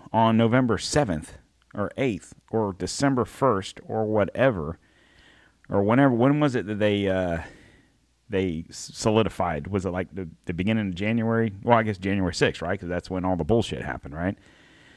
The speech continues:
So why wasn't he, why wasn't his physical done then or before then? Or, you know, why, why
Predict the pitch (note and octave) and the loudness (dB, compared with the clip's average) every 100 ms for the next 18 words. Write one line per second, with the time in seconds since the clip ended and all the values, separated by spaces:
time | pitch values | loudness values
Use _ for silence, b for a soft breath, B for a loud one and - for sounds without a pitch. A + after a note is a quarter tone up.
0 | b b b b - C#3 C3+ B2 G#2 C3+ | b b b b 0 4 6 4 4 4
1 | F#3+ C3+ B2+ C#3 B2 G2 G2+ A2 G3+ G#3 | 4 0 2 4 2 -2 -4 -2 0 2
2 | D#3+ A#2+ G2+ A#2+ A2 B2+ A2 A2 G2+ G2 | 2 0 0 -2 0 -2 0 -2 0 2
3 | F2 F2+ G2 B1+ - F2+ F2 E2 - G#2 | 2 0 0 -4 -8 -4 -4 0 2 2
4 | F#2+ G2+ E2 D2+ D#2 F#2+ - A2+ A2 F#2+ | 2 0 -2 -6 -10 -14 -2 0 2 -2
5 | - - - B B F2+ B2+ - - F#2 | -8 -20 -20 B B -2 0 -2 -2 -2
6 | A#2+ B2 | 0 -2